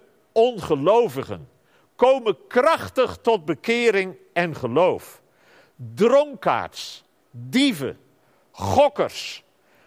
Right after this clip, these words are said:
komen tot inkeer. De pubs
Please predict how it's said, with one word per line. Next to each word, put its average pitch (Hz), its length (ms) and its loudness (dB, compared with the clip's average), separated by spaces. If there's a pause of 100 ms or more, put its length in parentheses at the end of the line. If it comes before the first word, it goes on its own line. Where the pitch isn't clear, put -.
(260)
komen 214 340 2
tot 165 280 -4
inkeer. 180 640 -4 (680)
De 175 180 0 (200)
pubs - 600 -2